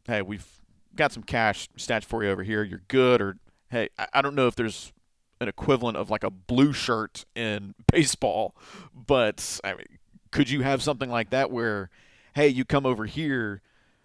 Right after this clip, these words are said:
but you don't count for this class, you count for next year, and we promise to give you some money next year"? I, I don't know if that's gonna be a thing or not.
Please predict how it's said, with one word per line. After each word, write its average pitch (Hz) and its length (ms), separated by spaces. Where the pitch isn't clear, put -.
but 120 120
you 135 100
don't 135 180
count 131 220
for 113 100
this 131 140
class, 113 360
you 127 60
count 127 220
for 107 80
next 131 340
year, 117 180
and 101 80
we 107 80
promise 123 400
to - 100
give 120 140
you 104 60
some 104 160
money 117 240
next 98 300
year"? - 220
I, - 80
I 156 120
don't 151 100
know 143 60
if 127 60
that's 127 180
gonna 127 140
be 110 80
a 104 40
thing 120 220
or - 60
not. - 180